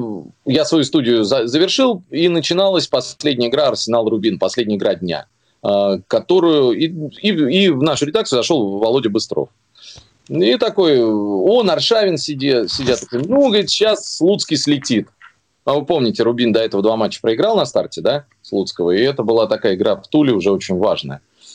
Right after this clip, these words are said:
Я говорю, «Да нет, наверное, не будет». Он такой, «Ну, давай замажем». Я говорю, «Ну, давай». А, он говорит, «На что?» Я говорю, «Ну, на что мы с тобой, да, давай спорить?» Я говорю, «Давай что-нибудь, вы что-то так подумали,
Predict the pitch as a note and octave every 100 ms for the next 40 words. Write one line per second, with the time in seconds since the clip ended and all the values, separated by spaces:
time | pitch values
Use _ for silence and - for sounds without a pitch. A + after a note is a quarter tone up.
0 | - - _ - G2+ A2+ B2+ B2+ C#3 C3
1 | F#3+ A3 D3+ G#2+ G2 G2 C#3 A#2+ F#2 -
2 | - B2 D3+ C#3 B2 D#3+ A#3+ G#3 D#3 D#3
3 | A2+ F2 - _ _ _ - G2 F#2+ G2+
4 | A2 G#2 A2 D3 C#3 _ _ _ _ _
5 | - G#2+ G#2+ G#2+ G#2+ G#2 A2+ A2+ D3+ F3+
6 | - B2 G#2+ C3+ D#3+ G3 A3+ F#3+ - C3+
7 | A#2+ A2+ A2+ A2 G#2+ G#2+ A#2 G2 - F2+
8 | - G3 A#3+ A#3+ A3 D#3+ G3+ F3 C3+ C3
9 | C#3 E3 A3+ A3 G#3 F#3 E3+ F#3+ - F3+
10 | F#3 B3+ G#3+ E3+